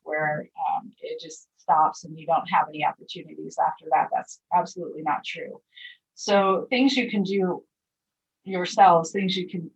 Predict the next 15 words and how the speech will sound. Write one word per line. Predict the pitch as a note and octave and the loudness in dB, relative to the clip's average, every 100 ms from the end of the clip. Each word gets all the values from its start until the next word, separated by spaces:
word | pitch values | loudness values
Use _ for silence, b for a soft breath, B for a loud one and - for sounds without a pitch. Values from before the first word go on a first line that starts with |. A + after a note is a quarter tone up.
| - | 2
I, | F3 E3 E3 - F#3 - | 4 8 6 6 4 0
I, | |
I | G3+ | 0
think | G3+ F#3 | -2 -2
any | - G#3 A3+ G#3 | 0 2 0 2
opportunity | F3+ G3 F3+ - F#3+ F#3 E3+ | 2 0 -4 -4 -4 -4 -2
that | E3 - F3 | 0 0 -2
you | F3 | 2
get, | F3+ - | 4 4
you | E3+ | -2
need | E3+ D#3+ | -8 -10
to | |
be | D#3 D#3 | -12 -6
paying | E3+ D#3 D3+ | -4 -4 -4
it | - | -10